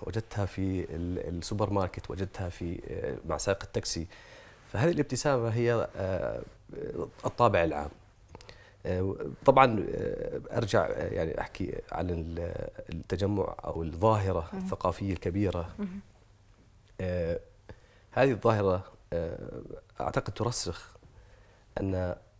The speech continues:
Speaker 1: آه، فلسطين هنا، وأن ال-، ال-،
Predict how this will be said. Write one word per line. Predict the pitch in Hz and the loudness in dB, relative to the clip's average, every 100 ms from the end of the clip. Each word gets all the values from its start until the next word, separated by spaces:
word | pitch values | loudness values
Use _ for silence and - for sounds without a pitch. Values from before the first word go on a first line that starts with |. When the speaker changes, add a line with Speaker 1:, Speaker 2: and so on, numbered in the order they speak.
| _ _ | _ _
Speaker 1:
آه، | 87 85 | -6 -6
فلسطين | - 95 - 123 95 | -6 -8 -2 0 2
هنا، | 98 78 - - - - - - - - - - - - - - - - | 0 -2 -6 -16 -16 -16 -20 -20 -20 -20 -20 -20 -20 -20 -20 -20 -20 -8
وأن | 87 104 101 95 92 - - - - - - - - - - - - | -2 2 4 4 2 -2 -10 -20 -20 -20 -20 -20 -20 -20 -20 -20 -8
ال-، | 87 87 - - | -4 -4 -6 -8
ال-، | 87 | -8